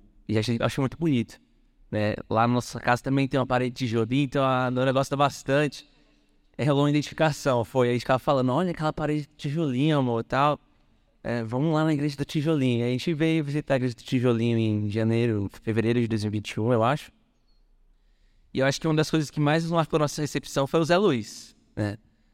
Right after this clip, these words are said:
É, o coração dele, a recepção dele, a alegria,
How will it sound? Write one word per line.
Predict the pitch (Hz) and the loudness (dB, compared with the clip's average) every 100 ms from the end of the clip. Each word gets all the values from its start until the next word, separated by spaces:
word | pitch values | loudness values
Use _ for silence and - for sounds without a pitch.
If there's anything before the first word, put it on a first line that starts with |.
| _ _ | _ _
É, | 113 107 107 104 101 101 | 0 0 0 0 -2 -2
o | 101 | -2
coração | - 117 113 113 110 | 0 0 0 0 0
dele, | 107 117 123 117 110 107 | 2 2 2 0 0 0
a | |
recepção | 104 98 107 - 113 107 | -2 -4 -6 -2 -2 0
dele, | 107 110 110 | 0 0 0
a | 107 | 0
alegria, | 104 104 104 107 110 110 | -2 -2 -2 0 0 0